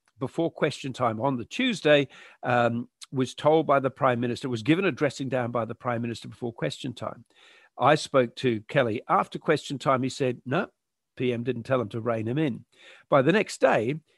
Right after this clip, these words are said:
it had been briefed out to everybody that Craig Kelly had been dressed down after his appearance with, uh, Tanya Plibersek in the corridors,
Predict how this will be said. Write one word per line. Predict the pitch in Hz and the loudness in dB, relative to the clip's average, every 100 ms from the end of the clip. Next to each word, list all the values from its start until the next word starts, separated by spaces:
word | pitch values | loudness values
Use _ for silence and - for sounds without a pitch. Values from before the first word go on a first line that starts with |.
| - | 0
it | 165 | 2
had | |
been | 165 139 | 2 2
briefed | 151 - | 2 4
out | 135 113 | 0 2
to | 147 | 4
everybody | 214 226 175 113 87 - _ _ | 4 6 2 2 -6 -12 _ _
that | 139 - | -4 0
Craig | 139 123 | 0 0
Kelly | - 127 120 | 0 -2 0
had | 123 | 0
been | 120 123 - | 0 -2 -4
dressed | 117 127 196 185 - 107 | -4 2 2 0 -8 -6
down | 131 127 92 92 135 | -2 -2 -4 -8 -6
after | 123 - | -6 -6
his | 117 117 | -8 -8
appearance | 104 139 120 110 - | -4 0 0 -2 -6
with, | 127 - 127 | -6 -4 -2
uh, | 117 | -4
Tanya | - 131 107 | -2 -6 -6
Plibersek | - 143 113 123 107 | -8 -8 -6 -8 -8
in | 110 | -12
the | 95 | -6
corridors, | 185 226 151 - 143 | -2 -2 -2 -6 -12